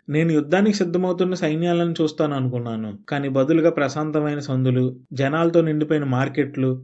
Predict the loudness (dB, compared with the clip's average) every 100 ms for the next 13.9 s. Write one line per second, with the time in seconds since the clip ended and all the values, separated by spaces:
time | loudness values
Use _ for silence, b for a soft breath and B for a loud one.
0 | -10 -6 -2 0 0 0 0 0 -2 0
1 | 0 0 0 -2 -2 -4 -4 -2 -2 -4
2 | -6 -8 -6 -2 0 0 2 2 4 2
3 | 2 2 0 2 4 4 0 0 2 2
4 | -2 -2 -2 -2 -4 -4 -4 -4 -4 -2
5 | -4 -4 -2 -2 -2 -8 -6 -4 -4 -6
6 | -12 _ _ _ _ -4 0 0 0 0
7 | 2 4 2 0 -6 -4 -4 -2 0 0
8 | 0 0 -4 -6 -10 -12 _ -4 -2 0
9 | 0 0 0 0 2 2 2 0 0 0
10 | 0 -2 0 0 0 0 -2 -2 -4 -2
11 | -4 -4 -2 0 0 -2 -6 -8 -6 0
12 | 2 4 4 2 -2 4 6 6 4 4
13 | 0 -2 -4 -2 0 0 0 -4